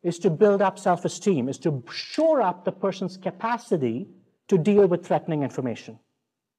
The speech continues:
That you can't take in threatening information if it's threatening, but you might be more willing to take in the threatening information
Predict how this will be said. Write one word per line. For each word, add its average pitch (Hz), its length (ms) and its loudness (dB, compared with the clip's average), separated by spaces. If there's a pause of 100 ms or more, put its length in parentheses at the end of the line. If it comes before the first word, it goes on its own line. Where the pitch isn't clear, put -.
(120)
That 185 160 0
you 214 60 0
can't 240 400 -2
take 220 240 2
in 262 140 2
threatening 190 400 -2
information 170 580 -6 (240)
if 190 160 0
it's 185 100 -6
threatening, 135 560 -6 (220)
but - 160 -2
you - 80 2
might 202 220 2
be 302 80 2
more 240 420 4
willing 214 240 6
to 202 80 -2
take 185 240 -2
in 180 60 -4
the 165 80 -2
threatening 165 360 -4
information 151 580 -6